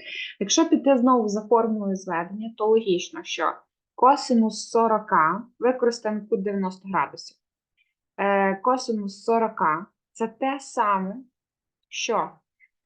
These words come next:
опишемо, косинус сорока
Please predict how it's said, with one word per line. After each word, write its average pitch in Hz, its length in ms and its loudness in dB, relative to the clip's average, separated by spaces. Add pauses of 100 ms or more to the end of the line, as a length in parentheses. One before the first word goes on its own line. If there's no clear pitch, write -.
(880)
опишемо, 180 580 -10
косинус 202 680 -2
сорока 190 680 -2